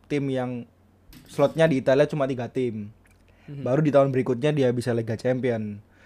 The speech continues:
Speaker 1: Nah,
Speaker 2: Hmm, hmm, hmm.
Speaker 1: kalau masalah, em, selain di, masalah strategi, dia emang pakemnya tiga empat tiga.
Speaker 2: Iya,
Speaker 1: Iya
Speaker 2: iya
Speaker 1: kan?
Speaker 2: itu.
Speaker 1: Di mana
Speaker 2: Hmm.
Speaker 1: hampir sama kayak Bielsa, lebih ke pressing,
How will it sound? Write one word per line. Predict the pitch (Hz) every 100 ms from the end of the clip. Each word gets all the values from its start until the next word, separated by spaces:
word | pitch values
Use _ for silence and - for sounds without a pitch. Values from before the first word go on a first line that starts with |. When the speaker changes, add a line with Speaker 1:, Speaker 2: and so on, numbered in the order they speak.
| - _
Speaker 1:
Nah, | 120 120 107
Speaker 2:
Hmm, | 127 135
hmm, | 135
hmm. | 127 123 -
Speaker 1:
kalau | - 127 127 131 127
masalah, | 135 131 127 - 123 117 120 120 120 120 117 - _ _ _ _ _ _
em, | 127 117 113 110 113 110 110 113
selain | - 135 135
di, | 127 - _
masalah | 131 131 135 131
strategi, | 139 135 127 120 135 185 190 -
dia | 139 160
emang | 165 156
pakemnya | 139 - 135 147 165
tiga | 160 135
empat | 117 120
tiga. | 123 120 127 113 101 107 _ _ _ _ _ _ _ _ -
Speaker 2:
Iya, | 127 123 113
Speaker 1:
Iya | 127
Speaker 2:
iya | 120
Speaker 1:
kan? | 120
Speaker 2:
itu. | 120 113 120
Speaker 1:
Di | _ 127 135
mana | 127 147 156
Speaker 2:
Hmm. | 120 -
Speaker 1:
hampir | 147 156
sama | 185 175
kayak | 165 160
Bielsa, | 143 131 120 151 165
lebih | 156 131
ke | 120 131
pressing, | 139 131 127 131 127 151